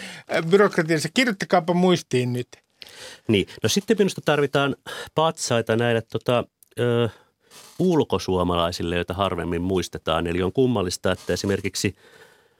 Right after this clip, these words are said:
Speaker 2: Yhdysvaltain itsenäisyysjulistuksen yhteydessä siis ratkaisevan äänen antanut suomalainen, ö, John Morton, eli Marttisen Juha, on kokonaan ilman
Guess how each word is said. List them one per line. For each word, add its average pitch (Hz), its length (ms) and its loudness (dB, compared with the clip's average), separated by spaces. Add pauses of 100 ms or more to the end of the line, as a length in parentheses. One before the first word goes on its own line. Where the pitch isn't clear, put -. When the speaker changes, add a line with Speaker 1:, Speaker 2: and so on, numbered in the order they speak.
(120)
Speaker 2:
Yhdysvaltain 101 800 0
itsenäisyysjulistuksen 92 1600 -4
yhteydessä 90 560 -4
siis - 180 -8
ratkaisevan 80 880 -2 (100)
äänen 85 360 -4 (100)
antanut 82 640 -6 (440)
suomalainen, 82 920 -2 (120)
ö, 98 100 -10 (340)
John 87 340 -4
Morton, 92 840 -4 (120)
eli 80 240 -8 (120)
Marttisen 90 800 -4
Juha, 98 380 -2 (560)
on 85 120 -8
kokonaan 82 560 -2
ilman 80 300 -4